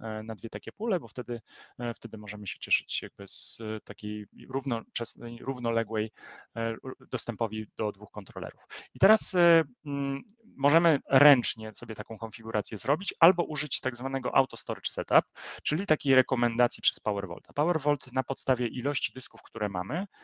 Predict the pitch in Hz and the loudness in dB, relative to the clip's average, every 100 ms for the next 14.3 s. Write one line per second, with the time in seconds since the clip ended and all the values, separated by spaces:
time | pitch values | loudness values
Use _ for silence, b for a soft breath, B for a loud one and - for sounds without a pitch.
0 | B 123 151 - 160 131 120 127 123 117 | B 2 4 4 0 -4 -2 -2 0 -2
1 | 117 113 - 113 113 - 110 107 104 - | -4 -8 -10 -8 -8 -10 -10 -10 -10 -12
2 | 98 - - - - 208 - - 143 - | -18 -18 -20 -20 -10 -4 -2 2 0 0
3 | 127 113 104 120 104 113 110 110 - 98 | -6 -6 -6 0 2 4 2 0 -8 -6
4 | 90 104 156 190 B B B _ - - | 0 0 0 -2 B B B _ -2 4
5 | 143 147 139 123 - 123 - - 117 101 | 6 6 4 -2 -4 -2 -2 0 -4 -4
6 | 131 - - 143 123 120 - - 113 117 | -8 -10 -8 -6 -4 -6 -8 -10 -8 -6
7 | 110 110 107 110 104 107 107 104 101 107 | -6 -8 -12 -18 -20 -20 -18 -18 -14 -14
8 | - - 110 - 139 123 98 90 - - | -14 -14 -12 -6 -4 -2 -2 -2 -4 -10
9 | - 135 131 - 143 - 123 - - - | -6 -2 -4 -4 -8 -4 -2 -2 -8 -10
10 | 143 - 131 120 117 107 110 135 - - | -8 -6 -4 -4 -4 -8 0 2 2 -2
11 | - 117 - 120 107 101 101 98 107 - | -2 -2 2 0 0 -8 -12 -12 -14 -16
12 | - 110 - 160 170 143 123 113 - 110 | -10 0 2 2 2 0 0 0 -2 -8
13 | - 120 107 101 - - - - 120 117 | -2 -2 -2 -6 -10 -16 -14 -12 -10 -4
14 | - 175 156 | 2 6 6